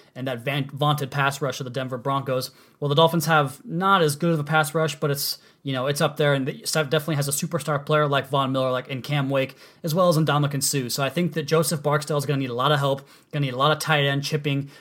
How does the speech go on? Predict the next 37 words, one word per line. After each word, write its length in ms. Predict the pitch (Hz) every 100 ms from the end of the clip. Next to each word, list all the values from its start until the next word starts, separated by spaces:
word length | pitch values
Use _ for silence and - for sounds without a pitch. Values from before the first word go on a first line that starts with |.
| -
running 260 | 139 151 143
backs 280 | 147 147 -
back 300 | 123 135 135
there 140 | 143
waiting 180 | 139 143
to 60 |
block, 400 | 127 135 139 143 - -
and 140 | - 151
their 120 | 143
right 280 | 135 180 151
guard, 300 | 180 160 147
Kenny 260 | - 175
Wiggins, 340 | 135 160 147 127
had 160 | 147
a 60 | 127
rough 320 | 117 147 147
night, 240 | 143 139 143
didn't 240 | 156 165
do 140 | 151
anything 280 | 156 151 160
particularly 500 | 151 - 151 160 139
well 360 | 131 135 135 131 _
that 100 | -
I 100 | 139
noticed. 440 | 143 139 143 143 - - - -
Like 100 | 147
I 40 |
said, 180 | 143 147
they 80 | 139
kept 240 | - 147
Henry 260 | - 151 151
and 100 | 143
Gates 220 | 139 135
in 60 | 135
the 80 |
chip 200 | 117 151
block, 320 | 143 135 131